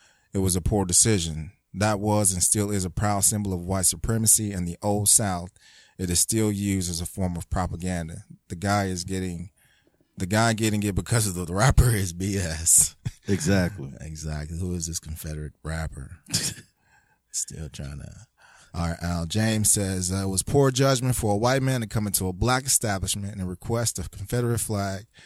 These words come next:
Speaker 1: to be cut into his head shows malicious intent to me. That was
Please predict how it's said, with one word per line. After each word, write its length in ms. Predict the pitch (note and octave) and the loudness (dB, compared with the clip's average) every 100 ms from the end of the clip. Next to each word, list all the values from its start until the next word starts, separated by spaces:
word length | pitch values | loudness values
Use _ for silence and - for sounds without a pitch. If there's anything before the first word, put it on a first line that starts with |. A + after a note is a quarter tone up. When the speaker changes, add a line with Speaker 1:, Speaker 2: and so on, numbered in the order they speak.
| - _ | -20 _
Speaker 1:
to 80 | - | -2
be 100 | F3+ | -2
cut 220 | - C#3 A#2+ | 0 0 0
into 200 | G#2+ F#2+ | -2 -2
his 160 | F#2+ | -4
head 380 | - G2 F#2 - | -2 -2 -2 -6
shows 320 | - G2 F#2 F2 | -6 -4 -6 -6
malicious 500 | F2+ G2+ A2+ A#2 - | -6 -2 0 0 -2
intent 400 | G#2 - G2 E2+ | -2 0 0 -2
to 80 | F#2 | -4
me. 320 | F2 D#2 F2+ - - _ _ - | -6 -10 -14 -20 -20 _ _ -2
That 140 | G2 | 2
was 240 | G2+ G2 | 2 2